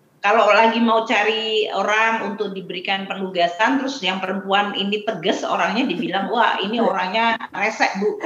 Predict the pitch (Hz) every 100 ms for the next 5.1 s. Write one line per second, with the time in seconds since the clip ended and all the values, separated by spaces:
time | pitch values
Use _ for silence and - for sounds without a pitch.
0 | - 240 - - 233 - 202 - - -
1 | - - - - - 175 226 247 - 175
2 | 170 185 214 226 - - 147 - - -
3 | - 175 214 165 147 185 208 185 139 127
4 | - - 185 160 185 208 - _ _ -
5 | 139